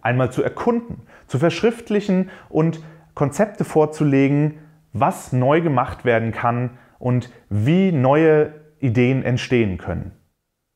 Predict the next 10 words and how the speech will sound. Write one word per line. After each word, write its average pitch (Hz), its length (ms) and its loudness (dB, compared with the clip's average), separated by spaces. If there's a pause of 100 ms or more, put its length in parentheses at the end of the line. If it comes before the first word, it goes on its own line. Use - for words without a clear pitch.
(1080)
Grundsätzlich 139 560 0
geht 160 140 4
es 117 100 -2
um 113 100 0
die 107 100 2
Aufgabe, 131 540 2
auch 139 160 -2
neue 165 400 0
pastorale 170 760 0
Aufgaben 113 680 0